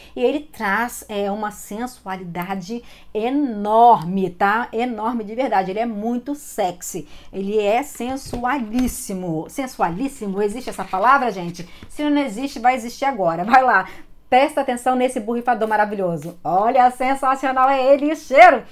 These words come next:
Não, vou espirrar aqui, gente, de tão forte que ele é, tá?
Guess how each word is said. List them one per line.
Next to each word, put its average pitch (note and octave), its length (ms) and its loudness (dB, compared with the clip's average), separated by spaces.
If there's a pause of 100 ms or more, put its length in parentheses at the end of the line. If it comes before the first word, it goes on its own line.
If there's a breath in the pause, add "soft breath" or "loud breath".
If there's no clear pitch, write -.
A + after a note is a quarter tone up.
(260 soft breath)
Não, C#4 400 6 (260)
vou B3+ 280 0
espirrar C#4 480 4
aqui, B3 200 -4
gente, G3 360 -8
de A#3+ 80 -4
tão F4+ 240 0
forte C#4 420 -2
que - 80 -8
ele C4+ 180 -4
é, G#3 140 4
tá? A#3+ 320 0